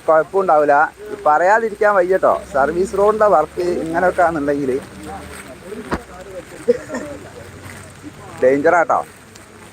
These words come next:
പേടിയാണ്ട്. ഇതാ, ദേ ഈ ഭാഗമൊക്കെ ആളുകളൊക്കെ അവിടെ നിൽക്കുന്നുണ്ട്, നാട്ടുകാരൊക്കെ തന്നെയാണ്, തൊട്ടടുത്തുള്ള വീടുകളിലെ ആൾക്കാരൊക്കെ ഉണ്ട്. ആ സൈഡിൽ കൂടെ അങ്ങോട്ട് നടന്നൂടാ, അപകടമാണ്. ആ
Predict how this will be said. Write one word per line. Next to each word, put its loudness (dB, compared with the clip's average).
പേടിയാണ്ട്. 2
ഇതാ, 4
ദേ 2
ഈ -6
ഭാഗമൊക്കെ 4
ആളുകളൊക്കെ 2
അവിടെ 4
നിൽക്കുന്നുണ്ട്, 2
നാട്ടുകാരൊക്കെ 2
തന്നെയാണ്, 0
തൊട്ടടുത്തുള്ള -2
വീടുകളിലെ 4
ആൾക്കാരൊക്കെ -2
ഉണ്ട്. -2
ആ 4
സൈഡിൽ 2
കൂടെ 2
അങ്ങോട്ട് 0
നടന്നൂടാ, 0
അപകടമാണ്. 2
ആ 2